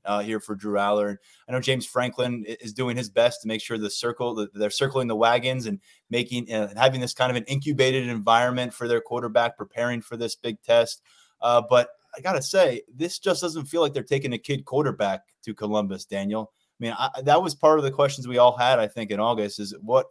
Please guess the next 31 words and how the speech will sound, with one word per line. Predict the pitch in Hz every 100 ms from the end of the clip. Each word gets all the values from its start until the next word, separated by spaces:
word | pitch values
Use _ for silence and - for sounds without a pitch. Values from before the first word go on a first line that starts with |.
| -
kind | 131 127
of | 127 113
a |
Drew | 107 110
Aller | 107 107 101
will | 101
we | 95
see? | - 135 107
And | 98 - _ _
when | 127
you | 120
see | -
the | 139
numbers, | 123 135 120 107
fifteen | 123 - 117
total | 120 113
touchdowns, | 113 110 113 110 101
no | 117
interceptions, | 113 104 - 117 - 110 101
that | 107 113
looks | 120 113 -
great, | 120 135 123
but | - 113
it's | 104 - -
a, | - -
a |
lot | 147 175
of | 151
the | 123
stuff | - - 147 139
that, | 117 113